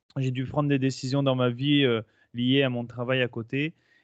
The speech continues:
et c'était soit de partir, soit de rester. Et c'est vrai que cette peur-là, euh, elle, elle a joué son rôle dans,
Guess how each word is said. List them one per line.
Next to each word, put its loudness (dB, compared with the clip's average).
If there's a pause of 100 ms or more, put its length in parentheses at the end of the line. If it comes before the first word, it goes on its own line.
et 2
c'était -6
soit -2
de 4
partir, -2
soit 0
de 2
rester. -4 (420)
Et -10
c'est -6
vrai -2
que 0
cette -10
peur-là, 2 (420)
euh, -6 (320)
elle, 0
elle 2
a 6
joué 0
son -2
rôle 0
dans, -8